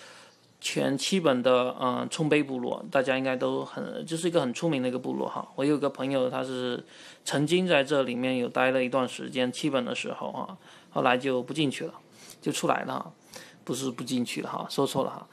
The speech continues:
好，嗯，China Rush 是一个，呃，国内数一数二的部落了，是非常强的哈。有一个二号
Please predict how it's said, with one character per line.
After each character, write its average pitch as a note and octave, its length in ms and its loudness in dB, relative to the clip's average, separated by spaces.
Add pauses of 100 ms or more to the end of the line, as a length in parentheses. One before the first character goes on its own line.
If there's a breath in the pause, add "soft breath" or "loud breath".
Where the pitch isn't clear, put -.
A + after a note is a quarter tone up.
(460 loud breath)
好， D3 280 10
嗯， D3+ 260 8
China G#3+ 280 6
Rush G#3 320 8
是 D#3+ 180 2
一 - 20 6
个， D#3 140 6 (540)
呃， C#3 80 -8 (240)
国 C#3 200 4
内 E3+ 160 2
数 D3 220 -4
一 C#3 100 2
数 D3+ 220 2
二 C#3+ 100 6
的 C3+ 80 4
部 B2+ 180 -2
落 B2 160 -2
了， - 200 -10
是 - 140 -6
非 E3 120 -2
常 C3 240 0
强 - 240 -8
的 - 80 -6
哈。 C3+ 240 -8
有 B2+ 200 0
一 - 20 0
个 D3 160 2
二 D3 200 4
号 C3 200 0